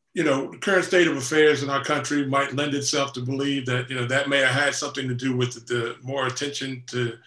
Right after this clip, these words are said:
to be, that's for lack of a better term, pro-Black. Would you say that this is the beginning of a, uh, not necessarily a flood, but a greater interest of players to wanna attend H B C Us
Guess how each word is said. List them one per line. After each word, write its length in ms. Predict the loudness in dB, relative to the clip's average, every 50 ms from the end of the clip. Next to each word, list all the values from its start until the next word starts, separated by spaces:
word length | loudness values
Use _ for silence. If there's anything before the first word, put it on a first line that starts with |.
| -20 -20 -20 -20 _ _
to 80 | -8 -6
be, 520 | -4 -2 -2 0 0 0 -2 -2 -4 -6 -12 -20 _ _ _ _ _ _
that's 260 | -6 -6 -6 -6 -6
for 200 | -4 -2 0 2
lack 200 | 2 2 2 0
of 80 | 0 -2
a 80 | -2
better 220 | -2 -2 -2 -2 -2
term, 260 | -2 -2 -2 -2 -2
pro-Black. 560 | -2 -4 -4 -4 -2 -2 -2 -2 -2 -4 -8 -16 -20 -20 _ _ _ _ _ _ _ _
Would 200 | -6 -4 -2 0
you 120 | 0 2
say 320 | 4 4 6 6 4 4 2
that 160 | -2 -2 0
this 240 | 2 2 2 2 0
is 160 | 0 0 -2
the 80 | -2 0
beginning 540 | 0 0 0 2 2 4 4 2 2 0
of 120 | 0 -2 0
a, 260 | 0 0 -2 -2 -6 -10 _
uh, 240 | -6 -6 -4 -4 -6 -8 -12
not 340 | -14 -4 0 2 4 4 4
necessarily 480 | 2 2 2 2 2 4 4 4 2
a 60 | 2
flood, 560 | 0 -2 0 4 4 6 6 4 4 2 0 -2
but 160 | -2 -2 -4 -4 -6 -6
a 140 | -4 -4 -4 -2
greater 320 | 2 4 4 4 4 2 0
interest 440 | -2 -4 -2 -4 -4 -4 -4 -4 -4
of 140 | -6 -6 -6
players 600 | -4 -2 0 0 2 2 0 0 -2 -6 -12 -16 -18 -20 -20 -16 _
to 120 | -4 -2 0
wanna 340 | 2 4 4 4 4 2 0
attend 460 | 0 2 2 2 2 2 0 -2 0
H 240 | 0 0 0 0 -2
B 140 | -2 -2 -2
C 160 | -2 -2 0
Us 600 | 2 4 6 6 6 6 4 2 0 -4 -8 -10